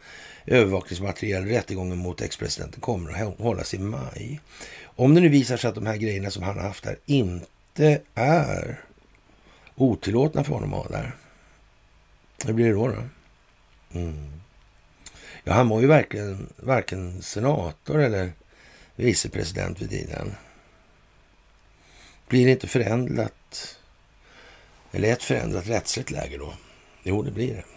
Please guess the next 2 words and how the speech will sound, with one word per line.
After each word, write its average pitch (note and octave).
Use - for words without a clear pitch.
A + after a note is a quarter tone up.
Faktiskt. -
Mm. F2